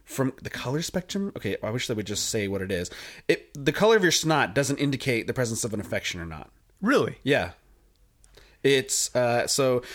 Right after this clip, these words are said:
Speaker 1: may
Speaker 2: 'Cause
Speaker 1: vary
Speaker 2: that,
Speaker 1: from
Speaker 2: that's
Speaker 1: clear
Speaker 2: something
Speaker 1: to
Speaker 2: that, like, I
Speaker 1: yellow
Speaker 2: learned
Speaker 1: to
Speaker 2: from my
Speaker 1: green.
Speaker 2: mom to be
Speaker 1: Oh,
Speaker 2: true.
Speaker 1: yeah. And my doctor, Doctor Sharp, we'd walk into our pediatrician and be like, "Oh, Doctor Sharp." He'd be like, Well,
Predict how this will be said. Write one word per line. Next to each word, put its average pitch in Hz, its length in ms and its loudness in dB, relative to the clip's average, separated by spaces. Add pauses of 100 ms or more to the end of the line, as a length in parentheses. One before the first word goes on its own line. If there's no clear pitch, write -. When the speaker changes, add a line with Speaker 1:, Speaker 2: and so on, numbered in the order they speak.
Speaker 1:
may 147 100 6
Speaker 2:
'Cause 156 100 4
Speaker 1:
vary 160 180 8
Speaker 2:
that, 185 80 6
Speaker 1:
from 147 80 2
Speaker 2:
that's 202 220 6
Speaker 1:
clear 175 180 8
Speaker 2:
something 190 120 6 (100)
Speaker 1:
to 160 40 2
Speaker 2:
that, 156 60 4
like, 156 80 8
I 151 120 8
Speaker 1:
yellow 151 120 6
Speaker 2:
learned 147 120 6
Speaker 1:
to 139 40 -4
Speaker 2:
from 147 120 4
my 127 60 6
Speaker 1:
green. 127 100 4
Speaker 2:
mom 104 420 2
to 120 100 -2
be 147 80 4
Speaker 1:
Oh, 139 100 6
Speaker 2:
true. 101 240 0 (140)
Speaker 1:
yeah. 92 460 2 (440)
And 196 160 6
my 156 140 6
doctor, 117 720 0 (320)
Doctor 170 300 4
Sharp, 254 420 2 (120)
we'd 165 120 -2
walk 190 180 4
into 190 140 4
our 180 140 4
pediatrician 196 760 2
and 170 100 2
be 185 60 0
like, 180 180 4
"Oh, 240 120 6
Doctor 214 260 2
Sharp." 226 200 2
He'd 135 60 2
be 131 60 2
like, 120 140 2
Well, 139 320 2